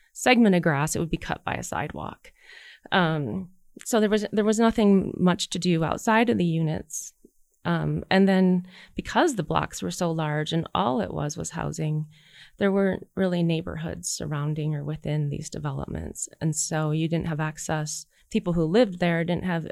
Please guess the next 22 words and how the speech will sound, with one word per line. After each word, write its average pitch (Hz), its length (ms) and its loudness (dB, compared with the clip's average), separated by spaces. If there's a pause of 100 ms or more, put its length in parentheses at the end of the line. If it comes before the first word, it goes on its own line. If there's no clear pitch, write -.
(100)
convenient 160 640 -2
access 143 400 -8
to - 160 -8
other 139 200 -6
things. - 600 -8 (600)
Um, 147 480 -2 (1400)
uh, - 260 -6 (140)
like 185 220 -2
in 175 180 0
Cabrini 165 440 0
Green, 190 380 2
it 165 60 -2
was 165 100 -4
a 160 60 -2
long 165 420 0
walk - 360 -6
to - 100 -10
get - 260 -6
out 170 160 0
of 180 160 -4
the 170 80 -4
development 147 800 -6